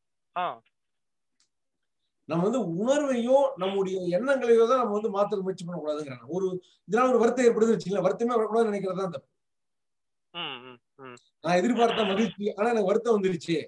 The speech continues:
Speaker 2: எனக்கு வருத்தமே ஏற்படக்கூடாதுன்னு நீங்க அங்க முரண்படுறது தான் தேவையற்றதுங்கிறாங்க.
Speaker 1: அப்போ, ஆ, இல்ல, இல்ல, நான் இன்னொன்னு என்ன கேக்குறேன்,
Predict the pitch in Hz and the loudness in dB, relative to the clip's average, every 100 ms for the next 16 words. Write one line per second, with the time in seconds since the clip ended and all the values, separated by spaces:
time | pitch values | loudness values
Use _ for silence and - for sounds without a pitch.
0 | _ _ _ _ _ - 190 185 226 247 | _ _ _ _ _ -4 0 2 2 2
1 | 254 233 226 233 208 220 240 262 254 220 | 2 2 2 0 0 4 4 4 0 -2
2 | 196 233 233 233 269 247 233 220 277 196 | -2 -2 0 0 0 0 0 2 -2 0
3 | 202 190 175 175 180 151 123 110 _ - | 0 0 -4 -8 -8 -8 -12 -20 _ -20
4 | _ _ _ _ _ _ _ _ _ _ | _ _ _ _ _ _ _ _ _ _
5 | _ _ _ _ _ _ _ _ _ _ | _ _ _ _ _ _ _ _ _ _
6 | _ _ _ _ _ _ _ _ _ 165 | _ _ _ _ _ _ _ _ _ -8
7 | 165 170 180 _ - 202 190 - _ _ | -6 -6 -6 _ -6 -4 -4 -10 _ _
8 | - _ 202 208 233 175 - 202 214 208 | -20 _ -8 -2 -2 -2 -2 2 4 4
9 | 220 226 214 208 214 208 196 214 226 | 0 -4 -4 -6 -6 -6 -4 0 2